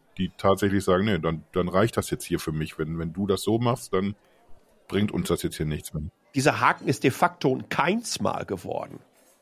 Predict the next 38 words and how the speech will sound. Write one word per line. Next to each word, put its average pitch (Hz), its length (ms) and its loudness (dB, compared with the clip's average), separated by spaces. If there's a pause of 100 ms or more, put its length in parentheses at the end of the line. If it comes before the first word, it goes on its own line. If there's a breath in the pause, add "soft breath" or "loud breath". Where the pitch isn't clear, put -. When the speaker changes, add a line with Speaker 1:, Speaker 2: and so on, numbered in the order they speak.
(140)
Speaker 2:
Ja, 117 180 4
du 117 140 0
wirst - 280 4
ausgelacht. 151 840 4 (400 soft breath)
Du 120 140 4
wirst 156 220 4
geblockt - 500 6
dafür. 110 260 4
Ich - 160 -4
hab 180 140 2
bei 131 140 6
mir 165 240 4
im 117 100 2
Browser, 131 420 6
damit 110 220 2
ich - 80 -2
Twitter 151 320 2
einigermaßen, 131 800 4 (220 loud breath)
muss 147 100 0
ja 160 80 6
für 135 180 4
Recherchezwecke 151 760 4
mal 127 120 2
immer 143 260 4
wieder 131 160 6
draufgehen, 123 680 4 (360 loud breath)
ich - 200 2
block 165 380 6
alles, 170 400 6
was 139 160 4
blau 127 340 8
ist 190 140 6
und 135 80 -2
was 143 160 2
ich 151 100 -4
nicht 123 160 -4
folge, 120 460 4
weg. - 300 -4